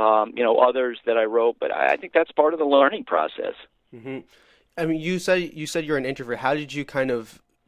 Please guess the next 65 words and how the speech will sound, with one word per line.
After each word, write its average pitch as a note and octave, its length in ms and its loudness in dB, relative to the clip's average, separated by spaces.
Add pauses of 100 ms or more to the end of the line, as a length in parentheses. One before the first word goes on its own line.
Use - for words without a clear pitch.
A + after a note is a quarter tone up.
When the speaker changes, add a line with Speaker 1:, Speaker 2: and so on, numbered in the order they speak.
(200)
Speaker 2:
kind C3 200 -4
of B2 100 -10
start B2 220 -4
to, A#2 260 -2
to A2 380 -6
get B2 180 -2
out A#2+ 160 0
of A#2 60 -8
your A2 160 -10
shell G#2+ 300 -8
to, G2+ 360 -10 (420)
I B2 60 -4
mean, B2 140 -4
you A#2 80 -4
have D3 220 2
to, B2 220 0
you C3 120 2
have E3 100 6
to E3 60 -4
be D3+ 80 4
able C3+ 160 0
to - 40 -12
talk C3+ 200 2
to A#2+ 80 -8
people A2 260 -6
to G#2+ 80 -6
be A2 120 -8
a G#2+ 60 -6
reporter G#2+ 440 -6
and G2+ 100 -10 (280)
be A#2 80 -2
able A#2 140 0
to A2+ 60 -4
small A2+ 240 0
talk. G2+ 280 -4
So G#2 120 -4
how B2 160 0
did C3+ 180 -6
you C3 80 -6
kind B2 240 -2
of A#2+ 80 -6
find A#2 220 0
your A#2 100 -4
way G#2+ 200 -2
out G#2 140 -2
of G#2 120 -8
that? G2 280 -8 (800)
Speaker 1:
Well, A3 120 6
I G#3 200 -2
never, C4 320 -6 (400)
you F#3+ 180 -8
know, - 100 -6
it's - 280 -2
inter-, A#3+ 280 -4
I E3 80 4
never G#3+ 240 0
had B3+ 100 2
a - 40 -12
problem, D#3+ 680 -2
uh, B2+ 240 2 (120)
talking D#3 280 2
with A#2 140 -18
people, A2+ 500 0
but B2 120 2
I B2 140 4